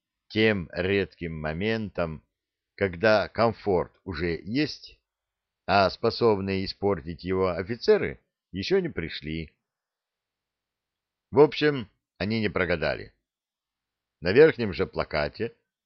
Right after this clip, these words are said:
из рыхлой стопки была изображена шикарная женщина в облегающем тело открытом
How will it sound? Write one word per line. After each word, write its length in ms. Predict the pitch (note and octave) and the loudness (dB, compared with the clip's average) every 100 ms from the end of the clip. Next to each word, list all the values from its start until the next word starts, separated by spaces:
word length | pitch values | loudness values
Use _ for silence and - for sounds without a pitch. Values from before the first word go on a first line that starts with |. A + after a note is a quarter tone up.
| _ _ | _ _
из 180 | F2 D#2+ | -6 0
рыхлой 440 | C3 D#3 - E2 D2+ | 2 2 -2 -4 -4
стопки 680 | - - E2+ - - D3 - _ _ _ _ _ _ _ | -8 -4 -4 -4 -10 -10 -12 _ _ _ _ _ _ _
была 280 | - G2 D3+ | -4 2 2
изображена 880 | D#3+ G#2 G2 F2 E2+ D2+ F#2 C3+ D3 | 2 -2 -4 -2 -4 -4 -4 -4 -4
шикарная 920 | - - - - B2+ A#2 G#2+ G#2+ G#2 E2 | -6 -10 -4 6 6 6 0 -6 -4 -4
женщина 640 | - G#2+ E2 - C#2+ C2 | 0 0 -2 -8 -12 -8
в 60 | D2 | -6
облегающем 800 | E2 F2 G2+ G2+ E2+ - F2+ D#2+ _ - | -4 0 2 0 -2 -6 -8 -10 _ -4
тело 420 | F#2+ G2+ G2 F#2 _ _ _ - | 2 2 2 0 _ _ _ -6
открытом 840 | D#2 - E2 F#2+ B2 - E2+ C#2 | -6 -6 -8 -2 -2 -2 -4 -4